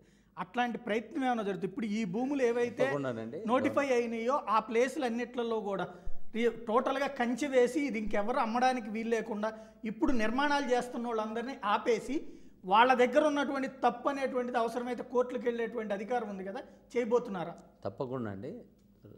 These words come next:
Speaker 2: రాష్ట్ర ప్రభుత్వం ఎప్పుడు కూడా ట్రాన్స్పరెన్సీగా పనిచేస్తుంది. ప్రభుత్వం గవర్నమెంట్ భూములను కాపాడుతుంది.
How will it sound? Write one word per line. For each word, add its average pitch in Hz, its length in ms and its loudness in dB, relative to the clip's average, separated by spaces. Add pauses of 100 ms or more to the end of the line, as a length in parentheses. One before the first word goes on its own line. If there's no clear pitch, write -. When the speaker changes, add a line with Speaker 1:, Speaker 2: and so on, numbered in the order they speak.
(260)
Speaker 2:
రాష్ట్ర 110 320 -6
ప్రభుత్వం 113 480 -8
ఎప్పుడు 110 280 -6
కూడా 107 340 -4 (440)
ట్రాన్స్పరెన్సీగా 107 760 -4
పనిచేస్తుంది. 98 800 -6 (760)
ప్రభుత్వం 120 560 0 (760)
గవర్నమెంట్ 113 500 2
భూములను 110 480 0
కాపాడుతుంది. 107 760 -4